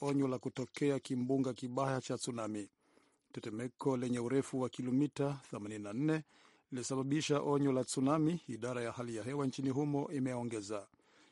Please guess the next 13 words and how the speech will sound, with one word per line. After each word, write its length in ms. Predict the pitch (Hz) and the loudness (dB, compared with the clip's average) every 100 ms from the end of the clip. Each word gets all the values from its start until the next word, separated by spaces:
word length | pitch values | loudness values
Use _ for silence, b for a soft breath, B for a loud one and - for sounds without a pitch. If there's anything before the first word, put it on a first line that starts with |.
| b | b
Idara 240 | 123 120 123 | -8 -4 0
hiyo 300 | 135 156 156 | 4 4 4
imewaomba 480 | 139 135 135 135 123 | 4 4 4 4 2
maafisa 440 | 117 - 131 135 | 0 -2 -4 0
wa 80 | 123 | 0
eneo 220 | 113 104 | -2 -4
hilo 300 | 127 147 156 - | 0 0 -2 -6
kuwaagiza 680 | - 107 101 107 127 117 120 | -10 -8 -8 -8 -8 -6 -4
mara 260 | 117 156 139 | -2 -2 0
moja 440 | 127 104 113 151 - | 0 -2 -2 -2 -4
wakazi 440 | 107 - 127 120 | -12 -6 -6 -4
wa 80 | 117 | -6
eneo 160 | 107 | -6